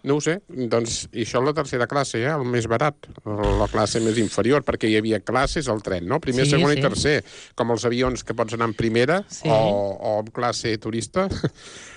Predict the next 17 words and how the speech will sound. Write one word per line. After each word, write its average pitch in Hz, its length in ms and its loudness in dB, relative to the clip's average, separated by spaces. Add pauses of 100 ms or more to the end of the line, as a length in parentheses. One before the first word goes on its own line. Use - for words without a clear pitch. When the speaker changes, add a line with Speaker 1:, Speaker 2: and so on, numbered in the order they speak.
(240)
Speaker 1:
Els 110 120 -2
trens 117 340 0
també 113 180 2
hi 107 120 4
havia 110 200 2
les 107 160 0
classes 110 400 0
que - 100 -6
pagaves 104 420 -4
segons 123 440 2
on 113 200 0
volguies 113 680 2
seure 110 340 2
o 127 100 4
podies 113 520 -2
seure, 110 340 0
clar. - 220 -2